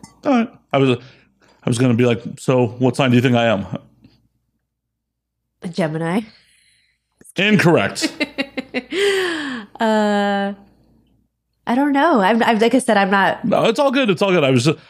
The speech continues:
Speaker 1: didn't mean to put you on the spot.
Speaker 2: Oh, okay.
Speaker 1: You get some people who are, like, deep in it, and I'm like, "Oh, I, I'm curious. I'm always curious to
Speaker 2: So
Speaker 1: see
Speaker 2: what
Speaker 1: if"
Speaker 2: are you?
Speaker 1: I'm an Aquarius.
Speaker 2: Aquarius. Okay.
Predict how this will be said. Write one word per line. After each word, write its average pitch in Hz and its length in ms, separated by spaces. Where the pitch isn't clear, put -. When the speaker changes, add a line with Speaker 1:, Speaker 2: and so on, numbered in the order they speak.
Speaker 1:
didn't 156 160
mean 156 120
to 143 40
put 139 220
you 139 40
on 120 100
the 117 60
spot. - 400
Speaker 2:
Oh, 214 200
okay. 196 420
Speaker 1:
You 139 80
get 139 140
some 147 140
people 139 140
who 135 120
are, 120 100
like, 107 380
deep 123 240
in 120 80
it, 110 40
and 104 80
I'm 107 40
like, 107 160
"Oh, 117 140
I, 117 300
I'm 101 180
curious. 101 400
I'm 101 100
always 107 380
curious 104 340
to - 60
Speaker 2:
So 254 80
Speaker 1:
see 240 80
Speaker 2:
what 254 100
Speaker 1:
if" 247 40
Speaker 2:
are 233 100
you? 170 280
Speaker 1:
I'm 160 140
an 175 60
Aquarius. 110 580
Speaker 2:
Aquarius. 226 580
Okay. 247 320